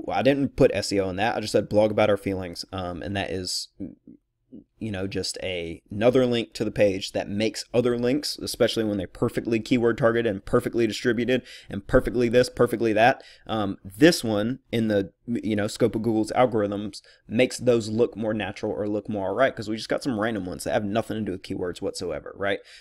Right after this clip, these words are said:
Um, and this page, this post, again, nothing but YouTube embeds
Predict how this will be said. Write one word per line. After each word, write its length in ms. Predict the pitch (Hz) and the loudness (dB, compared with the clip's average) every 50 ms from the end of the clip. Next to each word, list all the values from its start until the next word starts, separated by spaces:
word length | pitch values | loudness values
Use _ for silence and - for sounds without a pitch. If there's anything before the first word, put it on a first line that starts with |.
| _ - | _ -10
Um, 260 | - 98 98 95 92 - | -6 -6 -4 -4 -6 -6
and 120 | 107 113 | -4 -4
this 120 | 120 120 - | -4 -2 2
page, 520 | - 170 135 107 82 69 - - - - _ | 4 4 4 4 2 0 -6 -10 -14 -10 _
this 160 | - 113 107 - | -4 -4 -2 2
post, 460 | - 147 120 85 - - - - - _ - | 4 4 4 4 2 -4 -10 -14 -20 _ -10
again, 440 | - 104 110 120 104 85 80 73 - _ _ _ _ _ _ _ _ - | -6 -2 -2 -2 -2 -2 -4 -10 -14 _ _ _ _ _ _ _ _ -6
nothing 360 | 110 113 123 123 - 131 123 | 0 2 2 2 4 4 2
but 100 | 127 110 | 2 2
YouTube 520 | 120 123 120 - - 127 120 120 113 110 - _ _ _ _ _ _ _ - | 2 2 0 2 0 0 2 0 0 -4 -8 _ _ _ _ _ _ _ 0
embeds 640 | 139 131 107 104 98 95 92 87 90 - - - | 0 2 2 2 0 0 0 -4 -4 -4 -6 -6